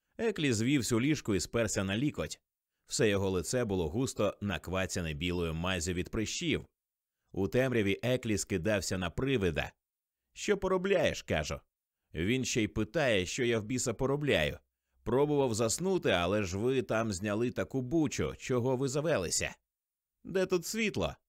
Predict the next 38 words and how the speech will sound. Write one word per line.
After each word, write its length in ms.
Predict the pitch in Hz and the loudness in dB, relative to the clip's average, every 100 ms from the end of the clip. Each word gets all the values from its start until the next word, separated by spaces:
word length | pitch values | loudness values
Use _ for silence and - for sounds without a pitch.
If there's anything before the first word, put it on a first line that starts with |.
| _ _ _ | _ _ _
Я 220 | 80 101 110 | -2 0 2
ніяк 400 | 110 117 123 120 | 4 4 2 0
не 140 | 110 | -2
міг 220 | 110 123 | 0 -2
знайти 400 | 92 113 101 135 | -2 -2 -2 -2
клятого 480 | - 117 107 110 107 | -2 0 0 0 2
вимикача. 720 | 110 120 - 131 - 131 71 - _ _ _ | 2 0 -2 -4 0 0 0 -8 _ _ _
Всю 320 | - - 139 | -6 -2 0
стіну 360 | 113 - 131 151 | -2 -4 -4 0
обмацав. 680 | 135 95 101 98 - 73 - _ _ _ _ _ _ | 0 2 0 0 -2 -6 -6 _ _ _ _ _ _
«А 140 | - 190 | -4 0
нащо 300 | 214 - 185 | 0 0 0
тобі 200 | 185 190 | 0 0
світло? 440 | - 127 85 67 - _ _ | 0 -2 -2 -4 -6 _ _
Он 260 | 131 151 147 | -2 0 2
там 200 | 151 147 | 2 2
майже 360 | 131 135 120 110 | 2 0 0 0
в 60 | |
тебе 220 | 139 110 | 0 0
під 140 | 120 123 | 0 -2
рукою». 460 | 143 135 85 69 - _ _ _ _ _ _ | 0 2 2 0 -8 _ _ _ _ _ _
Нарешті 480 | 101 151 233 220 127 | -4 2 2 2 2
я 100 | 117 | 2
таки 280 | 107 95 143 | 2 0 0
знайшов 440 | 107 95 - 127 | 0 0 0 2
вимикача 600 | 104 90 82 76 - 147 - | 2 2 0 -4 -2 -2 0
і 120 | 104 | -2
ввімкнув 420 | 87 82 85 101 | 0 -2 -2 -4
світло. 480 | - 147 151 80 69 - _ _ _ _ - | -4 -4 -2 -2 -4 -6 _ _ _ _ -2
Еклі 360 | 98 113 123 | 0 2 0
Каналія 540 | 101 101 127 135 123 104 | 2 0 2 2 2 2
затулився 760 | 107 104 107 135 - 117 92 | 2 2 2 0 0 0 0
долонею, 640 | 95 131 175 170 92 80 76 | 0 0 2 0 0 -2 -2
світло, 420 | - - 127 120 | -4 -2 2 4
бачте, 380 | 113 107 - 113 | 4 0 -2 0
йому 260 | 110 113 | 0 0
засліпило 640 | 101 98 131 127 147 123 - | -2 -2 -4 -2 0 0 0
очі. 440 | 175 104 - 78 | 0 0 -2 -6